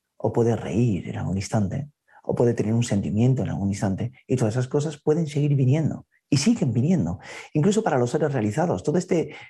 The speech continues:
mito de que cuando te realizas, todo eso desaparece, y entonces ya, eh,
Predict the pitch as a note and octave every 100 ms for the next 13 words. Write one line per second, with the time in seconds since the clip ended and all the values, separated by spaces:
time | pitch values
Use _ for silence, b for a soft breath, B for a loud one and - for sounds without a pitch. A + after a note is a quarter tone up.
0 | - C#3+ F#3 - A2+ A2+ A#2+ A#2 A2 A2+
1 | B2 A2+ B2+ E3+ G#2+ G#2 G2+ - C3 D3
2 | - - G#2+ A2 E3+ - G#2 G#2+ B B
3 | - A#2 C3+ C3+ A#2+ C3+ C3 B2+ B2+ B
4 | B - A#2+ A2+ A2+ A2+ A2+